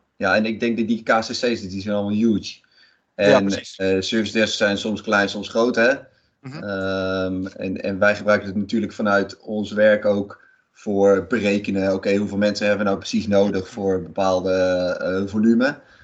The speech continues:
Speaker 2: Ja.
Speaker 1: Eh, voor, voor bepaalde klanten. Maar ik denk inderdaad, er is wel een bepaalde fluctuatie nodig.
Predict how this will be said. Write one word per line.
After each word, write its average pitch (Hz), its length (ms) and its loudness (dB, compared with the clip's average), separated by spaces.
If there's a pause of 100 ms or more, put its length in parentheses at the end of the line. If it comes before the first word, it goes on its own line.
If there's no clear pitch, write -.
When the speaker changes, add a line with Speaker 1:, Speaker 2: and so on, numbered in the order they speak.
(120)
Speaker 2:
Ja. - 260 -2
Speaker 1:
Eh, 92 920 0
voor, 95 340 -2
voor 98 160 -4
bepaalde 92 400 2
klanten. 123 460 0 (520)
Maar 92 180 0
ik 85 80 -2
denk 98 180 0
inderdaad, 95 400 2
er 101 100 -4
is 98 180 -4
wel 98 240 4
een 95 60 -4
bepaalde 90 680 0 (200)
fluctuatie 110 880 -2
nodig. 110 560 -2